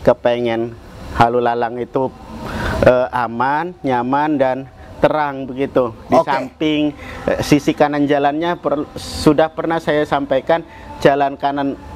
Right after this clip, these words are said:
Speaker 1: kirinya itu jurang, gitu
Speaker 2: Jurang,
Speaker 1: kan.
Speaker 2: ya? Oke.
Speaker 1: Jadi kalau memang, eh, ini benar-benar gelap gulita,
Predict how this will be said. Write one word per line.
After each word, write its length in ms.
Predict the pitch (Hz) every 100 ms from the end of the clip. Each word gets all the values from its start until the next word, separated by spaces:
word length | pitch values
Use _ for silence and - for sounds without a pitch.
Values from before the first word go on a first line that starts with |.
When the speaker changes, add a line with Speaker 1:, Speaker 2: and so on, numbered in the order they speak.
| - - -
Speaker 1:
kirinya 560 | 143 143 135 147 165 160 -
itu 240 | 139 139 151
jurang, 560 | 139 139 135 120 139 -
gitu 160 | 175 165
Speaker 2:
Jurang, 120 | 139
Speaker 1:
kan. 140 | 151 180
Speaker 2:
ya? 320 | - - -
Oke. 40 | 123
Speaker 1:
Jadi 160 | 131 123
kalau 240 | 143 143 143
memang, 400 | 143 135 139 147 - - -
eh, 260 | 127 120 120 120
ini 320 | 120 120 117 - -
benar-benar 480 | 120 120 - 123 120
gelap 240 | 113 123 -
gulita, 480 | 123 123 - 160 -